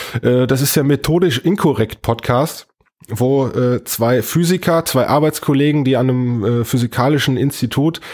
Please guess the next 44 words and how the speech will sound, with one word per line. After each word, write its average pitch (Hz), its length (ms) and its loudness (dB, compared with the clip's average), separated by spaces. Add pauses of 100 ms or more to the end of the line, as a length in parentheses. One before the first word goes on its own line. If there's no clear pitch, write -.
(160)
arbeiten, 139 640 0 (680)
äh, 120 60 0
regelmäßig 139 920 2
über 143 240 2
Wissenschaft 214 480 0
podcasten 95 720 -4 (100)
und 110 220 -4
was - 240 -2
es 113 160 -2
Neues 143 360 2
gibt 147 220 -2
aus 131 140 0
der 127 160 2
Welt 139 160 2
der 127 120 2
Wissenschaft. 147 600 0
Äh, 120 100 2
das 120 140 -2
Ganze 135 320 0
aber, 127 320 2 (580)
ja, 139 300 2
im 139 200 0
Prinzip 160 680 -2
vom 143 360 0 (100)
Vibe 147 300 0
her, 143 420 2
äh, 131 280 2
so 135 160 2
wie 147 60 4
man 139 120 2
das 135 160 2
eigentlich 139 200 0
von 131 140 0
uns 143 220 -2
kennt. 120 240 -2
Also 120 220 2
eigentlich 135 320 0
eher 131 160 0
zwei 123 180 0
Arbeitskollegen, 135 640 0
die 127 80 2
nach 127 140 0
der 139 80 2
Arbeit, 131 420 0